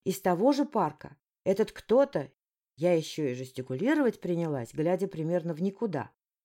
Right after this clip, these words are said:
подгадал момент, когда Рина останется одна, и каким-то образом сумел не просто всучить ей коробку, но и убедить ее в том, что эти сладости они с Элтоном сами в Академию принесли.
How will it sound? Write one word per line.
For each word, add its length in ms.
подгадал 640
момент, 540
когда 380
Рина 320
останется 600
одна, 460
и 120
каким-то 480
образом 480
сумел 320
не 140
просто 400
всучить 440
ей 120
коробку, 640
но 160
и 100
убедить 460
ее 180
в 80
том, 320
что 180
эти 160
сладости 680
они 240
с 100
Элтоном 400
сами 380
в 80
Академию 560
принесли. 720